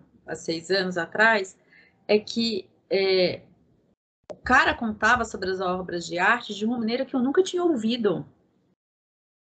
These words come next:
Ele tornava aquela obra de arte acessível, não só no que diz respeito à, à técnica que tinha, assim, sido empreendida, mas aos materiais que tinham sido usados.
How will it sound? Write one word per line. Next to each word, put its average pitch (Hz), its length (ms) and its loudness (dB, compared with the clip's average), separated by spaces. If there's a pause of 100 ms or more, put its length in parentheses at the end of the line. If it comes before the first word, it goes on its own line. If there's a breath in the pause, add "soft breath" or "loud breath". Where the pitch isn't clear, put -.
Ele 220 180 0
tornava 247 580 4
aquela 214 360 0
obra 185 200 0
de 180 120 0
arte 175 520 -2
acessível, 220 840 0 (320 loud breath)
não 311 240 2
só 220 540 2 (200)
no 202 120 -6
que 233 100 -4
diz 208 160 0
respeito 202 500 0
à, 185 40 2 (200)
à 180 100 -6
técnica 226 580 0
que 190 120 -6
tinha, 190 260 -10
assim, 185 400 -6
sido 180 280 -6
empreendida, 180 760 0
mas 214 180 2
aos 220 160 2
materiais 247 640 4
que - 100 -14
tinham 175 240 -6
sido 156 320 -6
usados. 143 800 -4